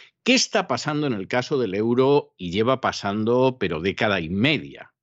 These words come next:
En el caso de algún país, más. Pero en términos generales, década y media. Pues muy sencillo, que las medidas realmente indispensables para que el euro sea fiable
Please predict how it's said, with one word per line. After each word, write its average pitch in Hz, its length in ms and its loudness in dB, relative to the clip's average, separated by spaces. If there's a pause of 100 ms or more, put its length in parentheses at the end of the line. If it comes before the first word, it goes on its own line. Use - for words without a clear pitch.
(100)
En 90 100 -10
el 87 100 -8
caso 139 260 -2
de 131 60 -2
algún 123 300 -4
país, 117 420 -2
más. 98 640 -4 (380)
Pero 98 160 -2
en 107 100 -4
términos 139 460 -2
generales, 123 540 -2
década 95 360 -4
y 76 60 -10
media. 123 460 0
Pues 87 180 -6
muy 139 160 4
sencillo, 135 760 0
que 107 160 0
las 110 300 0
medidas 160 880 0 (160)
realmente 117 960 2
indispensables 107 1120 -4 (540)
para 104 260 -2
que - 80 -6
el 107 100 -2
euro 131 360 2
sea 113 400 0
fiable 170 760 -2